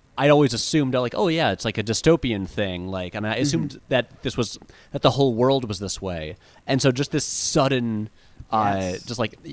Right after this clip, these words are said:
Speaker 1: piece, like, piece of visual information that, "Oh, no, it's just this country. It's just the U S." Like, uh, you know, Japanese tourists are still Japanese tourists,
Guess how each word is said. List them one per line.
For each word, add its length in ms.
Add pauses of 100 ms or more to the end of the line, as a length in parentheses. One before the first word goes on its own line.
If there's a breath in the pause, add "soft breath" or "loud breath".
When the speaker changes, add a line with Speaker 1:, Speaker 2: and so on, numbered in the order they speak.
(120)
Speaker 1:
piece, 280
like, 180
piece 160
of 80
visual 260
information 440
that, 80 (100)
"Oh, 140
no, 360 (280 soft breath)
it's 200 (100)
just 400
this 140
country. 480
It's 140
just 180
the 80
U 200
S." 320 (320 loud breath)
Like, 200
uh, 400
you 100
know, 120
Japanese 480
tourists 340
are 60
still 300
Japanese 440
tourists, 640